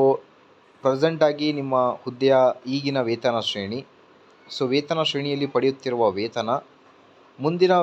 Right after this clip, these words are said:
ವೇತನ ಬಡ್ತಿಯ ದಿನಾಂಕ ಕೇಳಿದ್ದಾರೆ. ಹುದ್ದೆಗೆ ಪರಿಷ್ಕೃತ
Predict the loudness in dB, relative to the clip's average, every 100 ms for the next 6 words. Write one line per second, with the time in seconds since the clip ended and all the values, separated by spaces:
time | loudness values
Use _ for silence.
0 | 4 2 0 0 0 -2 -12 -2 -2 -2
1 | -4 0 0 -2 -4 -4 -4 -4 -4 -2
2 | -2 -2 -4 _ _ _ _ -10 -8 0
3 | 0 2 0 -2 -8 _ -20 _ _ -20
4 | _ _ _ -20 -20 _ _ _ _ _
5 | _ _ _ _ _ _ _ _ _ _
6 | _ _ -2 0 0 -4 0